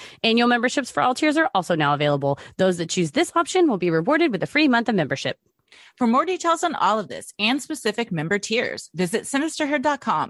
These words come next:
Speaker 2: and click Patreon on the top banner. And make sure you stick around after our sign-offs to hear your shout-out.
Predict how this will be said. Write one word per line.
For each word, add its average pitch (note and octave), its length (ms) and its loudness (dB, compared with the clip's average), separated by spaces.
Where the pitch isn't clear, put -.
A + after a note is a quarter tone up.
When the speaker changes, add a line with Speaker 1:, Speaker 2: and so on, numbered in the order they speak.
Speaker 2:
and D3+ 80 -10
click - 240 -10
Patreon E3 560 -4
on D#3 160 -4
the F#3+ 60 -4
top D3+ 360 -2
banner. C4+ 380 -4
And E3 80 -8
make D3+ 140 -6
sure - 180 -2
you D#4+ 120 -2
stick B3+ 260 -8
around A#3+ 280 0
after D#3+ 260 -2
our G3 100 2
sign-offs A#3 520 -2
to C#4 80 -8
hear E3+ 220 -4
your F#3+ 160 -2
shout-out. C4 520 -2